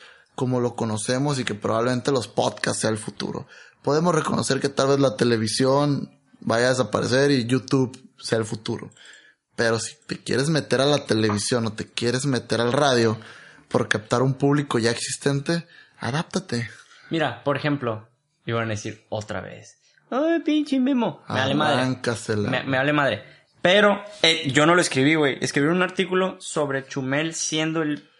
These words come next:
Speaker 2: de los únicos o el único youtuber que ha
Speaker 1: Ajá.
Speaker 2: podido brincar, y no está, o sea,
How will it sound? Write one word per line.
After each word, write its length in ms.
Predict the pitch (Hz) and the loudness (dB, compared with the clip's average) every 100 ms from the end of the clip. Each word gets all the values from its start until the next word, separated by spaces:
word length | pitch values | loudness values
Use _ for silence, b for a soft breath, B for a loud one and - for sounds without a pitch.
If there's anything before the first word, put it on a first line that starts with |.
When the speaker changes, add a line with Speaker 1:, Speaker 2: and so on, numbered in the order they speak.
| b b - | b b -10
Speaker 2:
de 160 | 123 | -6
los 240 | 127 123 - | -2 -4 -2
únicos 440 | 175 208 220 226 - | -2 0 0 -2 -2
o 100 | 131 | -2
el 180 | 117 | 0
único 280 | 135 214 220 | 0 0 0
youtuber 440 | 233 220 233 226 226 | -2 0 0 -2 0
que 80 | 170 | -2
ha 20 | |
Speaker 1:
Ajá. 100 | - | 0
Speaker 2:
podido 220 | 175 185 | 2 2
brincar, 560 | 175 151 160 170 - B B B B _ _ _ _ _ - | 2 2 2 0 -2 B B B B _ _ _ _ _ -4
y 140 | 131 117 | -2 0
no 100 | 135 | -2
está, 160 | - | -2
o 80 | - | -4
sea, 140 | 135 | -4